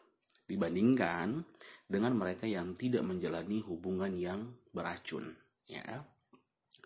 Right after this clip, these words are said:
Jadi toxic relationship ini umumnya berlangsung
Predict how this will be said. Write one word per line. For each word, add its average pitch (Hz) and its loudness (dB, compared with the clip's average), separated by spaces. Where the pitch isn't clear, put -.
Jadi 101 6
toxic 123 4
relationship 107 4
ini 101 4
umumnya 98 4
berlangsung 113 2